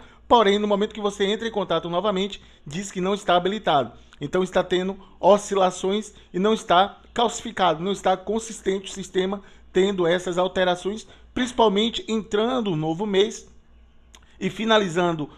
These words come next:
um mês de manutenção, isso realmente poderia, a gente prever que pode acontecer. A notícia, que não é tão boa assim, que eu quero trazer pra vocês é a seguinte, tá?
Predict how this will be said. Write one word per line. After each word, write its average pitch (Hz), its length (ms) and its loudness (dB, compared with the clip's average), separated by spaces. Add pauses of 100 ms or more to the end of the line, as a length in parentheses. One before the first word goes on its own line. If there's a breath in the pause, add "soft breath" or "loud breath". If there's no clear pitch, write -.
(180 loud breath)
um 240 160 0
mês 165 280 0
de 160 180 -6
manutenção, 202 840 0 (220 loud breath)
isso 214 420 -6
realmente 190 640 2 (260 soft breath)
poderia, 226 540 4
a 160 40 0
gente 170 220 -6
prever 185 360 0
que 185 120 -14
pode 170 380 -2 (260 loud breath)
acontecer. 185 680 0 (400 soft breath)
A 311 180 6
notícia, 214 800 0 (180)
que 220 140 -2
não 202 260 2
é 170 100 2
tão 202 340 0
boa 143 320 0
assim, 190 440 -4 (280 soft breath)
que - 80 -10
eu - 40 -8
quero 156 200 -2
trazer 143 300 -8
pra 143 120 -6
vocês 160 360 -2
é 185 60 4
a 196 60 2
seguinte, 143 540 -8
tá? 190 260 0